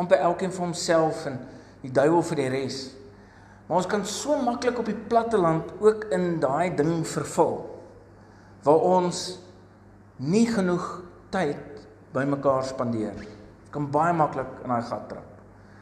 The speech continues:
Kan baie maklik Sommige op die platteland gebeur dat mens hardloop so, mense is so besig dat 'n mens kuier nie genoeg nie. Dit gebeur hier in die dorp.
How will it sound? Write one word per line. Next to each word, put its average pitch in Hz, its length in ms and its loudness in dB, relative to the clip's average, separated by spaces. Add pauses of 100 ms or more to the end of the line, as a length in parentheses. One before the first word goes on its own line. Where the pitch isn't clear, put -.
(120)
Kan 147 160 0
baie 180 280 8
maklik 180 360 0 (280)
Sommige 247 340 0
op 240 60 -4
die 233 80 -2
platteland 190 520 0
gebeur 147 480 -2 (360)
dat 160 160 0
mens 185 200 2
hardloop 220 460 6
so, 208 180 -2
mense 185 260 -4
is - 280 -8
so 254 160 0
besig 208 520 0
dat 160 260 -2
'n 151 60 -8
mens 151 320 -8 (140)
kuier 180 420 0 (600)
nie 120 460 -4 (260)
genoeg 113 440 -4
nie. - 160 -18 (2750)
Dit 127 80 -6
gebeur 175 320 0
hier 208 160 2
in 185 80 0
die 147 80 -2
dorp. 165 460 0